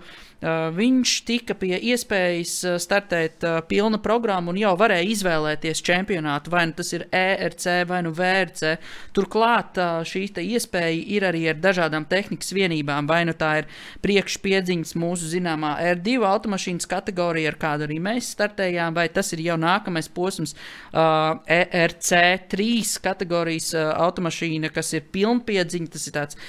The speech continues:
jaunievedums, ja. Un, uh, Fords tagad būs, manuprāt, uh, ja ne vienīgais, tad, uh, man, ja neviens no retiem, tad, manuprāt, pat vienīgais, kuram būs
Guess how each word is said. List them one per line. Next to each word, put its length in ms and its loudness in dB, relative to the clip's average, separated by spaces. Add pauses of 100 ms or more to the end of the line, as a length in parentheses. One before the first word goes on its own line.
(140)
jaunievedums, 960 2
ja. 200 0 (440)
Un, 300 2
uh, 180 2
Fords 400 2
tagad 220 2
būs, 180 -4
manuprāt, 480 -2
uh, 560 -2
ja 320 2
ne 160 2
vienīgais, 840 2
tad, 320 -2
uh, 560 0 (160)
man, 460 -4 (280)
ja 160 4
neviens 320 4
no 80 4
retiem, 400 4
tad, 160 0
manuprāt, 380 4
pat 160 2
vienīgais, 720 2 (100)
kuram 320 4
būs 300 4